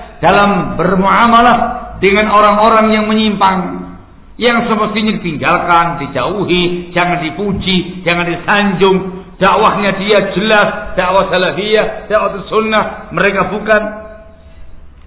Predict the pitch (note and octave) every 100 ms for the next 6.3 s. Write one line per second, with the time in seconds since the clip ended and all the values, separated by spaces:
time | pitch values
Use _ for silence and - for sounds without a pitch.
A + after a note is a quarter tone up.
0 | - - A#2 D3+ D3 A3+ B3 - - -
1 | - - - - - - - - - -
2 | - - - - - - - - - G#2
3 | G#2+ A2+ B2 B2 B2+ C3+ C3 C3+ C3+ C3
4 | A2+ B2+ C3+ C#3 C#3 C3 C3 - - -
5 | - - - - - - B2 - C3+ C#3
6 | C3 - -